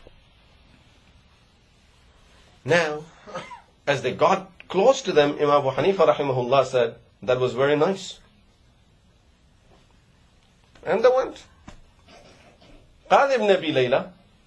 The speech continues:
asked someone to file a case where he would say, "Imam Abu Hanifa is the witness. Imam Abu Hanifa will be my witness.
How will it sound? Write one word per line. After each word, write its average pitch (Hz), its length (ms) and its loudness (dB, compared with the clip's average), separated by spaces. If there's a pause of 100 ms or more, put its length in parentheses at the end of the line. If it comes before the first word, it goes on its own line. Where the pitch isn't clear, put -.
(140)
asked 208 320 -2
someone 190 580 2 (440)
to - 80 -14
file 208 420 4
a 202 60 -6
case - 520 -4 (300)
where 226 260 4
he 247 180 -6
would 220 160 -2
say, 233 480 4 (140)
"Imam 214 280 2
Abu 208 160 2
Hanifa 220 380 2
is 196 100 2
the 190 100 4
witness. 185 500 -2 (1600)
Imam 175 160 6
Abu 208 180 4
Hanifa 208 420 2
will 202 120 6
be 190 120 2
my 190 140 4
witness. 175 500 -8